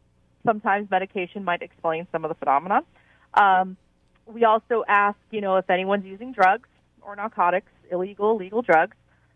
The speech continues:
um, or any paraphernalia. Uh, we also, the final question on our form is, "Hey, would you,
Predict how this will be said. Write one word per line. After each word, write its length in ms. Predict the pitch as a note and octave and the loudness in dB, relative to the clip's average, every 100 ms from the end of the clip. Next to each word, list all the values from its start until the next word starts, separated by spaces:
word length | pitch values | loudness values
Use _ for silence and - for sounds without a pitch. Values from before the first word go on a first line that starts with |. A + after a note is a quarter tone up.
| - | -4
um, 320 | F3 F3 E3+ E3+ | 0 2 2 2
or 180 | F#3 F#3 | 2 2
any 180 | F#3+ F#3+ | 0 -6
paraphernalia. 1000 | - G3+ G3 G3+ F3 F3 F#3 F#3+ B3 C#4+ - | 0 0 0 0 2 4 4 4 2 -4 -6
Uh, 420 | F3 F3 E3+ F3 F3 _ | 0 2 4 2 0 _
we 120 | G#3 | 2
also, 440 | G#3 G#3 - A3+ A3+ _ _ _ _ _ _ A#3+ | 4 4 2 0 0 _ _ _ _ _ _ -2
the 80 | |
final 300 | A#3 C#4+ E4+ | 2 2 2
question 380 | G4+ C4+ B3+ A3+ | 2 0 -2 -4
on 140 | G3 G3 | 0 0
our 140 | F#3 - | 0 -2
form 300 | F#3+ F#3 F#3 | 0 0 0
is, 340 | F3 E3+ F3 _ | 2 2 0 _
"Hey, 260 | A#3+ C4 G3+ | 2 4 4
would 220 | F3+ F3+ | 0 0
you, 160 | C4 | 0